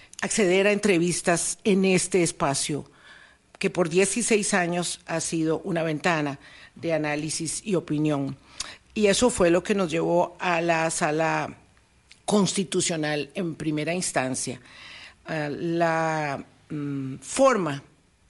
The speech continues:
eh, de manipular la verdad, la posverdad,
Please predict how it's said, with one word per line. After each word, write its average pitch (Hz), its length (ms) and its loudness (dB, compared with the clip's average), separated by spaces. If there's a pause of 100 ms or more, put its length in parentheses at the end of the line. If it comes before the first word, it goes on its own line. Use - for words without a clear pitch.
(500)
eh, 143 460 -6
de 156 180 -4
manipular 165 840 2 (100)
la 160 240 0
verdad, 151 720 2
la 160 200 2
posverdad, 214 960 4